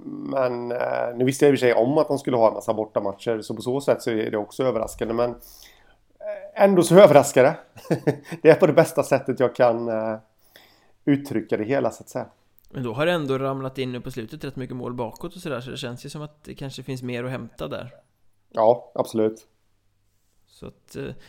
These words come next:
Speaker 2: sen finns ju risken att när de väl får komma hem, att de visar sig vara ett uselt hemmalag för att de inte vet hur man spelar på hemmaplan.
Speaker 1: <laughs> Då vet vi alla vad de får göra. Då får de åka buss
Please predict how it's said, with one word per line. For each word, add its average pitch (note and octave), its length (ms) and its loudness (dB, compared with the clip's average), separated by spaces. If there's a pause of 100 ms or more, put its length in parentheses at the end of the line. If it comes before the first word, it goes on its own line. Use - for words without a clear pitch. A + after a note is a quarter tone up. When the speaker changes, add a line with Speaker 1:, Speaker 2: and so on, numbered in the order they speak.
Speaker 2:
sen C3+ 320 -8 (180)
finns D#3 180 -4
ju D#3 60 -4
risken C#3+ 280 -4
att D3+ 80 -8
när C#3+ 100 -6
de C3+ 80 -6
väl B2+ 140 -4
får B2+ 80 -16
komma C3 180 -6
hem, D3 180 -6
att C3+ 120 -8
de C#3 80 -10
visar C3 200 -6
sig C3 80 -8
vara B2+ 100 -6
ett - 100 -16
uselt C3 400 -4
hemmalag C3+ 460 -6
för - 60 -14
att C#3+ 60 -14
de C3 100 -10
inte B2 140 -10
vet A#2 220 -10
hur C3+ 40 -10
man B2+ 100 -8
spelar A#2 180 -10
på B2+ 100 -12
hemmaplan. A#2+ 360 -4 (340)
Speaker 1:
<laughs> - 300 -20
Då C#3 340 6
vet F3+ 260 4
vi E3+ 60 4
alla E3 420 6
vad E3+ 100 4
de D3 140 4
får D3 100 0
göra. C#3 240 2
Då A#2+ 120 -4
får D3+ 160 -2
de D#3 320 -4
åka D#3 280 0
buss - 680 -2